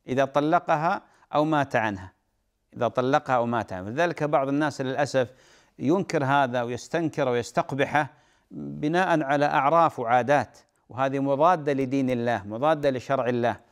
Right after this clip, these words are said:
ما فيها شيء ولله الحمد والمنة. هذا مما أباحه الله سبحانه وتعالى. بارك الله فيك. ولا يجوز لأحد أن ينكر على آخر أن يتزوج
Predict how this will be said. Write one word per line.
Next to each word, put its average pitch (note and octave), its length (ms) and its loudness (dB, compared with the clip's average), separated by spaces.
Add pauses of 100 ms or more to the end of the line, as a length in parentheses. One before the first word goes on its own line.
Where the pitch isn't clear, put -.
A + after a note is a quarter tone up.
(200)
ما C#3+ 60 -14
فيها E3 220 -6
شيء D3 320 -4
ولله C3 360 0
الحمد D#3 400 -4 (280)
والمنة. B2+ 380 -4
هذا C3+ 300 0
مما C#3+ 380 -2
أباحه C3+ 400 0
الله B2+ 320 0
سبحانه C3 720 -4 (360)
وتعالى. B2 580 0
بارك C#3+ 380 2
الله D3 540 -6
فيك. D3 300 -4
ولا D3 320 2
يجوز D#3+ 300 0
لأحد D3+ 420 0 (400)
أن C#3 120 -2
ينكر D#3 340 -2
على C3 220 2
آخر D3+ 560 0
أن C3+ 100 -4
يتزوج D#3 600 0